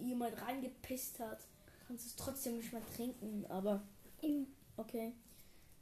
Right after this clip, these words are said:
Speaker 1: Ähm, der
Speaker 2: Ich
Speaker 1: nächste
Speaker 2: hab
Speaker 1: ruft.
Speaker 2: Hast du schon mal ins Wasser gepinkelt?
Speaker 1: Nein.
Speaker 2: Ich hab schon mal in den Fluss gepinkelt.
Speaker 1: Ja, moin.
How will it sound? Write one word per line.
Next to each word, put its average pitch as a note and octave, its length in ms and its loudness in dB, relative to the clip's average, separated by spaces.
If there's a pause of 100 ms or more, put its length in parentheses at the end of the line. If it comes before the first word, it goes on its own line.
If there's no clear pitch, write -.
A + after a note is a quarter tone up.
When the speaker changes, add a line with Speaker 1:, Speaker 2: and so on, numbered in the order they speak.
(460)
Speaker 1:
Ähm, A3 280 10 (220)
der A#3 80 4
Speaker 2:
Ich A#3 60 4
Speaker 1:
nächste C4+ 280 12
Speaker 2:
hab C#4 220 12
Speaker 1:
ruft. C#4 540 8 (220)
Speaker 2:
Hast C#4+ 140 8
du D#4+ 80 12
schon D#4+ 120 12
mal D#4+ 160 12
ins D#4 200 8
Wasser C#4+ 340 4
gepinkelt? C#4 680 -4 (680)
Speaker 1:
Nein. G#3 960 -2 (1200)
Speaker 2:
Ich C4+ 160 6
hab C4+ 160 4
schon C#4 140 8
mal C4 140 6
in C4 220 6
den B3 60 4
Fluss C#4 340 0
gepinkelt. B3 680 -4 (800)
Speaker 1:
Ja, C4+ 140 -2
moin. A3 640 -2